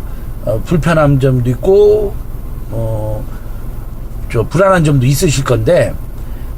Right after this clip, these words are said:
어, 좀 더, 어, 제가 신뢰를 드리기 위해서 이리따오의 문제를 정확하게 짚어 진단해 드리겠습니다. 이리따오의 문제는 첫째, 어, 개발자인, 어, 기업 이리따오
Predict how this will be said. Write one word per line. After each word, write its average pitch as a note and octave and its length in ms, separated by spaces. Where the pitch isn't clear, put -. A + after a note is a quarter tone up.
어, G#2+ 520
좀 F#3 160
더, E3 320
어, A#2 260
제가 - 180
신뢰를 A#3 340
드리기 D3 220
위해서 D3 580
이리따오의 D3+ 380
문제를 B2+ 440
정확하게 C3 440
짚어 C3 280
진단해 C#3+ 420
드리겠습니다. B2+ 600
이리따오의 G3+ 480
문제는 D3+ 560
첫째, G3 580
어, A#2 480
개발자인, F3+ 720
어, A2+ 360
기업 D#3+ 300
이리따오 E3+ 760